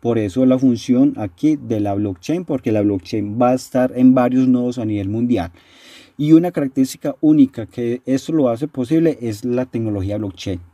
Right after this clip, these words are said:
para las dApps. Entonces les voy a mostrar algunos ejemplos de algunas aplicaciones y lo que tiene que ver con las dApps. Esto más o menos, eh, de un resumen, porque son muchas las aplicaciones que hay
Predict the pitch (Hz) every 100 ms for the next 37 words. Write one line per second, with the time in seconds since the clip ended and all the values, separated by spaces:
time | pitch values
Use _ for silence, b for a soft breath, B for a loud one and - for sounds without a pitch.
0 | _ 110 107 104 101 98 85 - _ b
1 | b _ 127 143 160 143 135 123 143 156
2 | - 117 117 139 156 151 160 160 143 131
3 | 127 110 - 143 135 113 104 104 120 139
4 | 143 143 131 135 127 135 127 135 131 120
5 | 104 95 117 110 - 139 151 143 - 104
6 | 98 - 92 - B B B B 156 151
7 | 180 170 165 156 151 160 - 123 117 117
8 | 120 120 135 120 120 131 147 156 165 147
9 | 156 151 151 135 - 117 - 131 143 156
10 | 165 147 156 147 131 - 110 110 113 107
11 | 131 - - 104 95 104